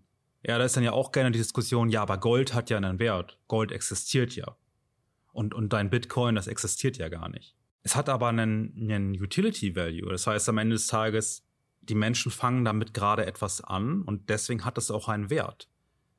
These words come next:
Genauso wie Gold ja auch als physisches Objekt nur einen Wert hat, weil man mit diesem Gold irgendwas anfangen kann oder weil die Menschen in dieses,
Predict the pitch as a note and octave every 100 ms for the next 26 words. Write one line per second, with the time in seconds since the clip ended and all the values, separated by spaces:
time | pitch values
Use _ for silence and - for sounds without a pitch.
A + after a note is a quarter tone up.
0 | _ - A#2 C3+ - A2+ - A#2+ E3 F#3
1 | - A2+ A#2 A2+ A2+ G#2+ G#2 - - C#3
2 | C3+ - - G2 A2+ A2+ - B2 G2+ A2
3 | G2 G#2+ A#2+ B2 G#2 G#2+ G#2+ A2 - -
4 | G#2+ G#2+ G#2+ G#2+ G2 A2+ A2+ - A#2 A2
5 | G2 - A#2 C3 D3+ C#3+ E3 D3+ B2+ B2+
6 | A#2+ A#2 A2 A#2 B2 - C3 - B2+ B2
7 | C3 A2+ A2 A2 - -